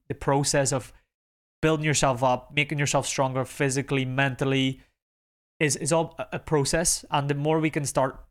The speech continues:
being like, "Okay, I'm gonna enjoy doing that," right? Even though a lot of times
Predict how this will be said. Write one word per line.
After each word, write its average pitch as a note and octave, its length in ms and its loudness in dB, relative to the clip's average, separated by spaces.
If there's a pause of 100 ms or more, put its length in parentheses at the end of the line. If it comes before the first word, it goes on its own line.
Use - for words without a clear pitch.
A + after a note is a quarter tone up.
(340)
being C3+ 140 0
like, C3 180 0
"Okay, C3+ 180 0
I'm C3 120 -2
gonna C#3+ 260 -2
enjoy C3 480 0
doing C3+ 280 0
that," F#3 260 -2 (400)
right? D3 320 0 (280)
Even E3+ 280 0
though D#3 200 4
a - 20 4
lot C#3 180 4
of C3+ 80 -4
times C#3 460 -2